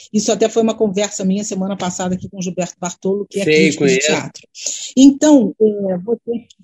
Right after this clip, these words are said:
Speaker 1: faz bastante teatro infantil, por que que você acha que ainda existe esse tipo de conceito, de afirmação sobre o teatro infantil, e o que que você acha que pode ser mudado para que isso não, para que as pessoas não continuem achando ou pensando isso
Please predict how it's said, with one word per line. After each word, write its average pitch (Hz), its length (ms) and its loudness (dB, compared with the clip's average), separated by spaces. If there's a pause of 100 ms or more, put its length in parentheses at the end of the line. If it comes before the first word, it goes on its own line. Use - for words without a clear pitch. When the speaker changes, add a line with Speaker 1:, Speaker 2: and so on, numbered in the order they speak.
(120)
Speaker 1:
faz 220 460 0 (180)
bastante 170 500 -4
teatro 147 300 -4
infantil, 180 440 0 (280)
por 302 180 0
que 339 160 2
que 320 120 0
você 262 260 0
acha 220 300 -2
que 214 100 -6
ainda 220 280 -2
existe 220 600 -2
esse 262 240 -2
tipo 269 500 -2
de 190 320 -8
conceito, 214 720 0
de 180 100 -6
afirmação 214 920 -6 (400)
sobre 233 400 0
o - 20 -6
teatro 185 380 -8
infantil, 233 500 -2
e 262 120 6
o 294 80 2
que 339 160 -2
que 302 80 -2
você 262 240 -4
acha 226 200 -8
que 220 120 -10
pode 208 260 -8
ser 220 100 0
mudado 208 800 2 (240)
para 208 140 -6
que 214 180 -8
isso 226 180 -8
não, 214 220 -6
para 196 140 -10
que 202 100 -12
as - 80 -8
pessoas 214 300 -6
não 226 100 -4
continuem 262 600 4
achando 233 420 -2
ou 226 60 0
pensando 208 580 -6
isso - 220 -12